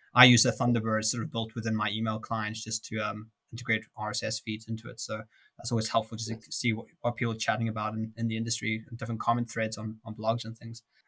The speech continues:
Speaker 2: Well, one thing I found related to this, uh, is, um, trying to meet people where they want to find information, which I,
Speaker 1: Hmm.
Speaker 2: I, I think in, it's helpful when you have a bunch of different platforms. But I've, specifically, I found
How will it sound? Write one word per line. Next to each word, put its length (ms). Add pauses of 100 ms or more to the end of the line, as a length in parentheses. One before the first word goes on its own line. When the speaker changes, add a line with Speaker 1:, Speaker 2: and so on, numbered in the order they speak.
(120)
Speaker 2:
Well, 100
one 140
thing 100
I 60
found 200
related 300
to 80
this, 260
uh, 140 (400)
is, 240
um, 480 (720)
trying 320
to 100
meet 360
people 560
where 240
they 180
want 380
to 100
find 400
information, 600 (180)
which 220
I, 80
Speaker 1:
Hmm. 120
Speaker 2:
I, 120 (680)
I 40
think 180
in, 200 (140)
it's 240
helpful 260
when 100
you 60
have 100
a 40
bunch 160
of 40
different 200
platforms. 640 (240)
But 80
I've, 220 (180)
specifically, 560
I 60
found 460